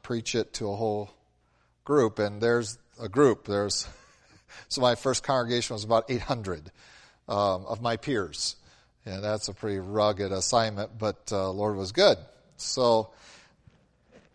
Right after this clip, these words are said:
I tried to dig out the old notes from it, and I still have them, to see if I could preach the same sermon today. <laughs> But I don't need to. So hopefully I've matured a lot since then,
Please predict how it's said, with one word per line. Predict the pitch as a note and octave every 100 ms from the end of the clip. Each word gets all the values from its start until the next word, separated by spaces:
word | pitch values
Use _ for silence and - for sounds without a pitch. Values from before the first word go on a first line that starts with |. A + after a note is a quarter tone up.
| _ -
I | B2
tried | - D3+ D3 B2+
to |
dig | A#2 B2+ B2
out | B2+ B2+ C3+
the | B2+
old | B2 A#2
notes | C3 C#3 C#3
from | - B2 A#2
it, | A#2
and | A#2+
I | A#2
still | - B2+ A2+
have | B2+ B2
them, | A#2 G#2+ A2+ - - - - _ _ _ -
to | A2
see | -
if | A#2
I | A#2
could | A2+ -
preach | B2 -
the | A2
same | - A#2 A2+
sermon | - B2 A2 G#2+
today. | G2+ G2+ G2 G#2+ _ _ _ _ - -
<laughs> | G#3 - - - - - _ _ _ _ _ _ - - - -
But | A2+
I | G#2+
don't | G2+ F#2+
need | F2+ D#2+
to. | - D2+ - _ _ _
So | - G#2
hopefully | F#2 F2+ G#2+ C3 A#2 G#2+
I've | G2+ G2
matured | G2 - G#2+
a |
lot | G2+ G2 -
since | - F#2+ -
then, | A2 G2+ G2